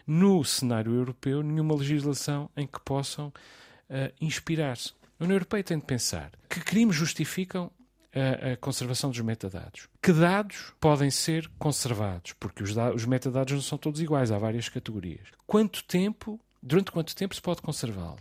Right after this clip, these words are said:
De que pessoas se pode conservá-los durante esse to-, esse tempo todo, ou mais ou menos? Quer dizer, com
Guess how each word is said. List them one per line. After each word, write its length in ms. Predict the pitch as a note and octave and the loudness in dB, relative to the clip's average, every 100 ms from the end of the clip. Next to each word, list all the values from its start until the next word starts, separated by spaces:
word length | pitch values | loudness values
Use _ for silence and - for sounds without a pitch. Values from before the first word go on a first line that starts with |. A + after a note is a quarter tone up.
| - | -8
De 200 | D3+ A3 | 2 2
que 200 | - C#4 | 2 0
pessoas 1080 | - D3 - - F#3 G3 D3 G#2+ G#2+ - - | 0 -2 -2 2 6 6 6 2 -2 -4 -4
se 40 | |
pode 280 | - D#3+ D#3 | 0 -2 -2
conservá-los 640 | D3+ C3+ - B2+ C#3+ D3+ B2 | -2 -2 -2 0 2 0 0
durante 380 | C3+ C3+ B2+ D3 | 2 2 0 -2
esse 240 | - - - | -2 -4 -2
to-, 260 | E3 D3+ - | 2 2 2
esse 280 | C#3+ - | 0 0
tempo 200 | - C#3 - | -2 -4 -4
todo, 420 | - E3+ G3 - _ - | 0 2 0 -6 _ -4
ou 160 | - C3+ | 4 6
mais 460 | C3+ C3+ D#3 D#3+ - | 6 4 2 -2 -6
ou 160 | C3 A#2+ | -2 2
menos? 340 | A2 F#2+ E2+ | 2 -2 -6
Quer 120 | - A2+ | -6 -4
dizer, 200 | G#2+ - - - - - | -4 -6 -14 -20 -14 2
com 260 | G3 A3+ | 4 6